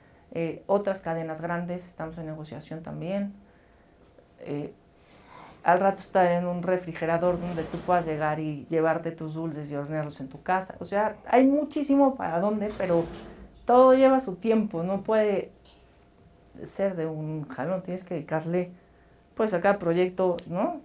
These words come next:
Desarrollarlo, cocinarlo y que funcione. Entonces, sí,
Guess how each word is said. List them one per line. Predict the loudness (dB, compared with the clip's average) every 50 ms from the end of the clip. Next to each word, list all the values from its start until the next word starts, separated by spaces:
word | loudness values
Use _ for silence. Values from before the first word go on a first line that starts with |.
| -16 -20
Desarrollarlo, | -16 -4 -2 -2 -2 0 -2 -4 -4 -2 0 2 4 4 4 4 2 -2 -2 -2 -4 -8 -6
cocinarlo | -2 0 0 0 -2 -4 0 0 0 0 0 0 -2 0 0
y | -2 -2 -2 -4 -6 -6 -4
que | -4 -4
funcione. | -4 -4 -8 -10 -8 -4 -4 -4 -4 -4 -6
Entonces, | -6 -4 -4 -4 -4 -6
sí, | -8 -8 -6 -4 -4 -4 -6